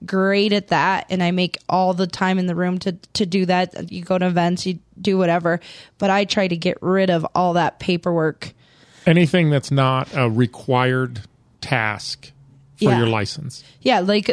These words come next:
Speaker 1: like, yeah, like, I, you know, I have one of my assistants, and she writes and helps me with M L S input and things like that. But I, I'm the one showing the clients. I'm the one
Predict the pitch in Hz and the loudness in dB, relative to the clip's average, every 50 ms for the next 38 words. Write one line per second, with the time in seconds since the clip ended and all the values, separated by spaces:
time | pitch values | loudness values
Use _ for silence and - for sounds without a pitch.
0 | - 247 226 240 220 190 - - - - - - 240 269 226 180 180 196 196 185 | -2 0 0 0 0 -2 -4 -8 -10 -10 -6 -2 0 0 0 2 2 0 0 0
1 | 180 - - - - 214 214 202 196 185 127 - 208 202 190 175 185 190 190 185 | -2 -4 -4 -2 -2 0 2 2 0 0 -2 -4 -2 -2 0 0 0 0 0 0
2 | 180 175 - - - - - 196 202 196 190 180 180 185 - 202 185 - 190 185 | -2 -4 -8 -16 -16 -8 -6 -4 -2 -2 -2 -2 -2 -2 -4 -4 -4 -4 -4 -4
3 | 175 196 190 185 - - 190 185 185 180 180 180 - - - - - - - - | -4 -4 -4 -4 -4 -2 -2 0 0 0 -2 -4 -8 -14 -18 -18 -16 -12 -8 -6
4 | - 202 185 190 185 180 - - 196 185 190 180 - - - 175 180 175 175 170 | -4 -2 -2 -2 -2 -4 -6 -8 -8 -6 -6 -8 -8 -8 -6 -4 -4 -4 -2 -2
5 | 170 170 180 - - - 190 185 180 - - 175 170 - - - 180 185 175 - | -4 -4 -6 -8 -10 -8 -6 -6 -6 -4 -4 -4 -4 -4 -4 -6 -6 -6 -4 -4
6 | 185 180 175 - 165 160 170 - 180 175 170 - - - - - - - - _ | -4 -4 -4 -6 -6 -6 -4 -2 -2 -2 -2 -4 -8 -16 -20 -20 -20 -20 -10 _
7 | - 208 185 - - - _ _ - 104 117 - - 190 196 202 202 214 214 208 | -2 0 0 0 -2 -6 _ _ -2 -2 -2 0 0 2 2 2 2 2 2 2
8 | 202 202 196 202 - - 208 190 185 180 180 180 175 - - 180 180 175 175 175 | 2 2 2 2 0 0 0 0 0 0 -2 -4 -6 -6 -6 -4 -4 -2 -4 -4
9 | 175 - - 196 196 202 196 190 185 185 185 185 | -6 -6 -4 -2 0 0 0 0 0 0 -2 -2